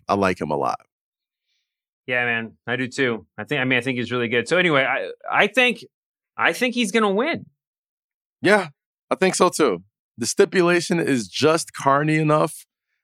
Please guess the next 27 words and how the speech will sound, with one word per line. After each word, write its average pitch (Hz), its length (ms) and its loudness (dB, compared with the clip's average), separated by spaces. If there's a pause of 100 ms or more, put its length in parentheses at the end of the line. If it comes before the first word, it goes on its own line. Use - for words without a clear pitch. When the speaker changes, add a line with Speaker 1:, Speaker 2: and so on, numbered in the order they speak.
(160)
Speaker 1:
for 131 100 0
him 135 180 2
to 131 120 0
find 131 320 2
a 117 40 0
sneaky 120 440 0
way 107 160 4
to 95 100 0
win, 90 380 -4
right? 113 480 2
And, 117 180 0
Speaker 2:
Mm-hmm. 147 80 -2
Speaker 1:
and, 110 240 2
and 110 220 2
nobody 113 400 2
loses 104 340 -2
anything. 90 360 -2
A 95 40 0
strap 160 380 4
match 143 260 0
is 113 160 -2
a 110 60 -2
fun 110 280 0
match 104 280 0
because 101 220 -6
it's 92 140 -10
like, 98 200 0